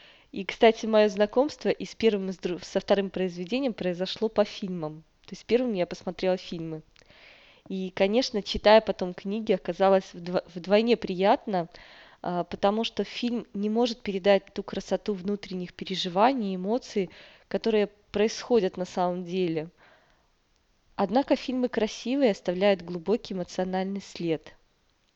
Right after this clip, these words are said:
Я рекомендую вам к просмотру фильм с Джулией Робертс в главной роли «Ешь, молись, люби». И, конечно же, к прочтению книгу Элизабет Гилберт «Есть,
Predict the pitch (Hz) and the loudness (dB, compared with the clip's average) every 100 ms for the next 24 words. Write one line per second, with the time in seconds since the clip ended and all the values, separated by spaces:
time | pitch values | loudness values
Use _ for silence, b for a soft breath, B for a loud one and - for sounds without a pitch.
0 | _ B B B B - 214 277 311 226 | _ B B B B -4 4 4 4 0
1 | 214 185 240 262 214 - _ _ 175 190 | -2 0 2 4 2 -2 _ _ -2 4
2 | 226 240 - 196 202 - 226 285 202 185 | 4 4 -2 -2 -2 0 -2 0 -4 -4
3 | - 226 - - 180 - 175 214 208 196 | -4 -4 -4 -12 -18 -8 -4 0 2 4
4 | 190 202 175 160 - - 175 175 185 180 | 2 2 -2 -6 -20 -20 -8 4 6 6
5 | 175 160 202 254 247 247 b b b - | 4 0 2 2 2 -2 b b b -14
6 | 170 185 262 - - 190 185 175 196 - | -2 2 2 0 -8 -4 -4 -4 -6 -8
7 | 185 170 175 151 156 _ _ _ _ - | -8 -6 -6 -8 -10 _ _ _ _ -20
8 | B B B B _ 214 277 - - 220 | B B B B _ 0 0 0 0 2
9 | 247 - 220 196 - 190 196 - - 226 | 2 0 -2 -4 -2 0 0 -4 -6 -4
10 | 247 220 - 196 208 214 - - 190 175 | -2 -2 -4 -6 -4 0 0 0 -4 -2
11 | 190 175 190 _ _ _ _ _ - 165 | -2 0 -2 _ _ _ _ _ -14 -4
12 | 196 240 220 247 247 B B B - 180 | 0 0 2 -2 -2 B B B -14 -8
13 | 175 208 269 - | -2 0 0 -6